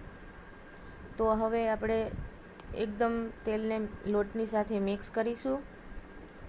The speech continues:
આ લોટની અંદર આપણે વધારે જ મોણ એડ કરવાનું છે. તો તમે જોઈ શકો છો કે આપણો લોટ એકદમ ભીનો થઈ જાય અને મુઠ્ઠી વાળીએ તો આ રીતનો આપણને મુઠ્ઠીમાં સરસ રીતે મુઠ્ઠીયું થઈ જાય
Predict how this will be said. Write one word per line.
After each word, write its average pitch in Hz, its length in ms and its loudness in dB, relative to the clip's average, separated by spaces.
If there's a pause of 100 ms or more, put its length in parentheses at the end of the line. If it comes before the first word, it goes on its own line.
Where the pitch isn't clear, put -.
(3750)
આ 220 120 4
લોટની 220 380 2
અંદર 220 260 4
આપણે 214 360 4
વધારે 214 420 4
જ 220 80 -2
મોણ 220 240 2
એડ 208 180 4
કરવાનું 214 500 2
છે. 240 180 2
તો 226 140 -2
તમે 208 280 2
જોઈ 208 220 2
શકો 226 340 0
છો 233 260 2 (440)
કે 220 60 4
આપણો 208 260 6
લોટ 214 320 4
એકદમ 208 420 2
ભીનો 220 360 2
થઈ 214 200 2
જાય 233 160 4
અને 214 240 4
મુઠ્ઠી 208 380 2
વાળીએ 226 460 6 (440)
તો 220 60 6
આ 202 160 10
રીતનો 220 360 2
આપણને 214 600 2 (220)
મુઠ્ઠીમાં 214 520 2
સરસ 214 360 2
રીતે 214 220 0
મુઠ્ઠીયું 214 640 2
થઈ 240 240 2
જાય 226 280 4